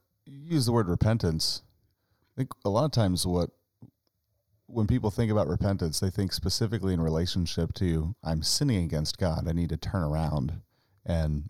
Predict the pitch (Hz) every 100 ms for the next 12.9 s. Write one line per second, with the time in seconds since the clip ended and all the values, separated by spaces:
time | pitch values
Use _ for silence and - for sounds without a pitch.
0 | - 76 - 80 87 - _ _ _ _
1 | _ 95 - 160 113 90 82 87 98 113
2 | 95 71 76 - 85 65 _ _ _ 104
3 | - 156 147 90 95 - 95 - 87 85
4 | - 113 117 92 85 - 95 - 92 85
5 | 82 - _ _ _ 117 92 90 92 117
6 | 110 95 90 80 - 82 78 76 80 -
7 | _ _ - 98 92 80 104 - 98 98
8 | 90 76 90 80 98 87 82 90 82 82
9 | 87 80 87 85 73 80 73 - - _
10 | _ _ _ 92 90 92 87 90 - 127
11 | 101 87 90 85 73 - - - 87 98
12 | 80 78 76 - - 78 90 85 87